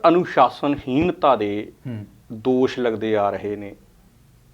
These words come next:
Speaker 1: ਨਵਜੋਤ
Speaker 2: ਨਵਜੋਤ
Speaker 1: ਸਿੰਘ
Speaker 2: ਸਿੰਘ
Speaker 1: ਸਿੱਧੂ
Speaker 2: ਸਿੱਧੂ
Speaker 1: ਹੋਰਾਂ ਤੇ। ਕੋਈ ਨਾ
Speaker 2: ਜੀ।
Speaker 1: ਕੋਈ ਜਿਹੜਾ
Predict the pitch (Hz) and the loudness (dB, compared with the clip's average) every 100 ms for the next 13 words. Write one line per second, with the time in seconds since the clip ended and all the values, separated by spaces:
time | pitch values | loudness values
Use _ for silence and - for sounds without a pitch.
0 | 110 98 - - - 117 117 110 110 - | -18 -18 -20 -20 -6 -2 0 0 -2 -4
1 | 110 113 131 131 120 117 87 - - - | -6 -6 -2 0 2 0 -2 -12 -12 0
2 | 135 120 117 - 110 104 - - - - | 2 2 -2 -2 -4 -4 -10 -20 -20 -18
3 | - 110 101 85 | -4 -2 -2 -4